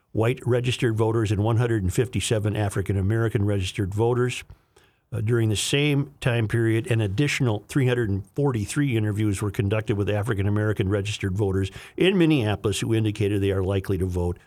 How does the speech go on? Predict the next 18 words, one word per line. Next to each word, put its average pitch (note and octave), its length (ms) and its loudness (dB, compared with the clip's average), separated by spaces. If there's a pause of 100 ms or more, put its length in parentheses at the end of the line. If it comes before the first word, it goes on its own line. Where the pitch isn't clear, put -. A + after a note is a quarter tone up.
in G2 140 -2
November. A2 500 0 (540)
Uh, F2+ 1300 -4
there, G2 280 -2
they G2+ 160 -2
were F#2 160 0
randomly A2 500 0
selected G#2 640 -4 (480)
by G#2 160 0
computer C3 640 0
from F#2+ 200 -2
a F#2 80 -2
phone A2 380 -2
match G#2+ 440 -4
Minneapolis G#2+ 600 -2
voter G2+ 320 -2
registration G#2+ 840 -2
list G#2+ 320 -2